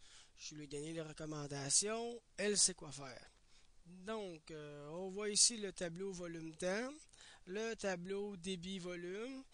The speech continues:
et ainsi que le chronomètre que je vais avoir besoin de vérifier, et le bouton démarrer.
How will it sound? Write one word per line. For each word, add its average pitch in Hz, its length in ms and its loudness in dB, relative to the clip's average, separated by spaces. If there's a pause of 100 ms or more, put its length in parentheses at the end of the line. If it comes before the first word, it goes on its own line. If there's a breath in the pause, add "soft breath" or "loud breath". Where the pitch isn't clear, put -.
(380 loud breath)
et 208 560 8
ainsi 226 680 10
que 202 320 0
le 175 320 -2
chronomètre 175 680 0
que 190 100 -8
je 160 60 -8
vais 156 60 -4
avoir 156 220 -2
besoin 160 240 -6
de 165 60 -10
vérifier, 160 560 -4 (420 loud breath)
et 214 60 4
le 220 60 4
bouton 190 300 0
démarrer. 170 380 0